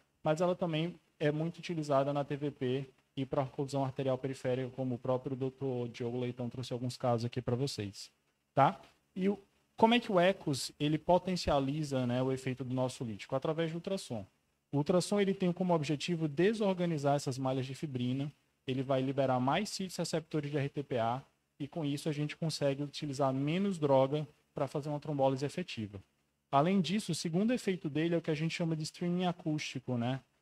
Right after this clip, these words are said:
Que é basicamente o fato da onda mecânica do ultrassom, ela levar ativamente a droga pra den-, pra dentro do trombo. Então, a gente pode imaginar um lago, ah, parado, né?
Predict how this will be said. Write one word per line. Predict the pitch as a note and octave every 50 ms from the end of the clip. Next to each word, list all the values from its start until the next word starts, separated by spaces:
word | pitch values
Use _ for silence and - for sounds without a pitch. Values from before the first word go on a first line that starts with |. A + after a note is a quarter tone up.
| _ _ _
Que | - D#3+
é | C#3+
basicamente | C3+ D3+ D#3+ F#3 F3+ - - F3 D#3+ E3 E3 F3+ E3+ - E3+
o |
fato | - - D#3+ D3+ D3+ D#3 D#3
da | C3+ C#3+ C#3
onda | D3 D#3+ F#3 G3+ G3+ F#3+
mecânica | F3+ D#3+ - - - E3+ F3+ G3 G3 F#3 - F3 D3+
do | C3+ C#3
ultrassom, | C#3 C#3 - C3 A#2+ A2+ - - - D#3 D#3+ F3 E3+ C3+ _ _ _ _ _ - -
ela | C3+ C#3 C#3+
levar | D3 D3+ D3+ D3+ D3 D#3 D3+ D3+
ativamente | D3 D3 D3 D3+ - - - A#3 A3 A#3+ G#3+ F#3+ F3 F3+ G3 - -
a | F#3+
droga | F3 E3+ E3+ F3 F3 F3
pra | - F3 E3+
den-, | F3 F3 E3+ E3+
pra | - - D#3+ D3+
dentro | D3 C#3+ D3+ E3 D#3+ E3 E3+
do | F3
trombo. | E3+ - D3 C#3+ C3+ B2+ A#2+ A2+ G#2+ - _ _ _ _ _ _
Então, | - E3 D#3+ D#3+ D#3+ D3+ C3 -
a | A#2 B2
gente | - D3+ C#3+ -
pode | - - D#3+ D#3 D#3
imaginar | E3 D#3 D#3 D3+ C#3+ D#3 D3+ D3 C#3+
um | D3 C#3+ C#3
lago, | C3 C3 C3+ D3 E3 E3 C#3 B2 A2+ A2 A2 _ _ _ _ _ _ -
ah, | A#2+ A#2+ B2 B2 A#2
parado, | - - D3 C#3 B2+ C3 C#3 D#3 F#3 F3 D3 C3
né? | B2 B2 C3+ E3 F#3